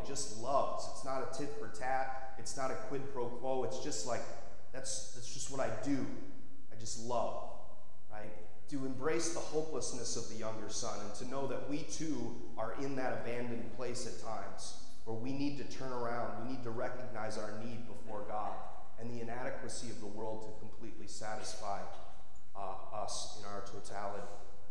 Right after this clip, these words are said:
And then finally, uh, to avoid the temptations, the bitterness of the older brother, uh, to avoid a kind of fomo, right, which is generally not particularly helpful in life, um,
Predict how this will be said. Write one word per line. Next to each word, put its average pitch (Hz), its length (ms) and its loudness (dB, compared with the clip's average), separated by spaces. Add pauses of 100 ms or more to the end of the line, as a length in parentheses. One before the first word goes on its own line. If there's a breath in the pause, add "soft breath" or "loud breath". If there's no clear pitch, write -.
(180)
And 120 120 0
then 117 120 2 (100)
finally, 123 420 0 (260)
uh, 107 120 0 (140)
to 123 140 2
avoid 123 380 0
the 120 120 0
temptations, - 1160 0
the - 60 0
bitterness - 1120 0
of 104 160 0
the 101 80 0
older 104 220 0
brother, 104 380 0 (680)
uh, 101 80 0
to 117 220 0
avoid 117 400 0 (400)
a - 60 0
kind 127 280 0
of - 160 0
fomo, 127 840 2
right, 117 220 0 (240)
which 107 260 0 (120)
is 107 200 0
generally 113 400 0
not 107 340 0
particularly 104 380 0
helpful 127 720 0
in 120 120 0
life, 123 280 0 (640)
um, 107 260 0